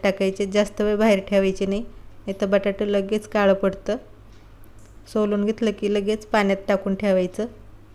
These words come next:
वेफर बनवण्यासाठी आपण जेव्हा बाजारातून बटाटे आणतो तेव्हा चांगले बटाटे निवडून आणायचे, थोडेसे मोठाले आणायचे आणि चांगले निवडून आणायचे. जास्त शिळे असलेले बटाटे आणायचे नाही. शिळे बटाटे आपल्याला लगेच समजतात,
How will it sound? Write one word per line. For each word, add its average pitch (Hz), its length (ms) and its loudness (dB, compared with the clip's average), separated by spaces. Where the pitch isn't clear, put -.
वेफर 214 320 0
बनवण्यासाठी 214 600 2
आपण 202 300 0
जेव्हा 208 220 4
बाजारातून 202 540 2
बटाटे 196 340 2
आणतो 202 340 0
तेव्हा 208 240 2
चांगले 214 420 2
बटाटे 208 360 0
निवडून 208 340 2
आणायचे, 190 540 2
थोडेसे 202 380 0
मोठाले 202 420 2
आणायचे 190 480 0
आणि 202 240 -2
चांगले 202 400 2
निवडून 202 380 2
आणायचे. 185 480 0
जास्त 202 300 0
शिळे 214 300 2
असलेले 202 420 2
बटाटे 196 360 0
आणायचे 190 380 -2
नाही. 190 180 -4
शिळे 220 240 4
बटाटे 208 340 2
आपल्याला 214 320 2
लगेच 214 440 0
समजतात, 202 440 0